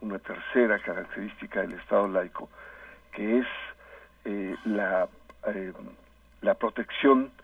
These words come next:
a la, a las minorías, es decir, la equidad. El Estado laico tiene que, eh, eh,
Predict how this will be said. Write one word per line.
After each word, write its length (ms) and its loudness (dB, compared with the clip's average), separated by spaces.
a 120 0
la, 380 0
a 80 -4
las 180 -4
minorías, 460 -8
es 140 -20
decir, 400 -2
la 200 -2
equidad. 480 0
El 160 -6
Estado 420 8
laico 520 4
tiene 380 0
que, 320 -2
eh, 40 -14
eh, 1400 -12